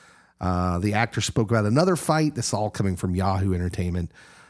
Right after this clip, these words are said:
uh, that Amber Heard supposedly instigated when she started scratching Depp in two thousand fifteen. He admitted to trying to restrain her and that there was accidental contact, but not a headbutt,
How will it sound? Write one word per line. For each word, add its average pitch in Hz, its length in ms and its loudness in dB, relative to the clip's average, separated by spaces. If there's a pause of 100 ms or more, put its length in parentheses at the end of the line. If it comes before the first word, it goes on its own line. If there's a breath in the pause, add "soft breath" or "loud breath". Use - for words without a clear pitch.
(140 loud breath)
uh, 90 300 0
that 90 220 -2
Amber 113 280 2
Heard 104 240 0
supposedly 104 640 0
instigated 104 520 -2
when 95 100 0
she - 160 -6
started 95 340 -2
scratching 117 760 -2
Depp 87 320 -4
in 87 120 -2
two 107 160 -4
thousand 90 300 -4
fifteen. 123 640 -2 (460 loud breath)
He 131 200 0
admitted 107 340 0
to 95 100 -4
trying 113 340 2
to 101 80 2
restrain 131 520 0
her 101 240 2
and 98 100 0
that 95 100 -2
there 95 120 0
was 98 160 0
accidental 117 680 0
contact, 95 680 -6
but 90 160 -6
not 95 220 -2
a 85 60 -2
headbutt, 82 580 -8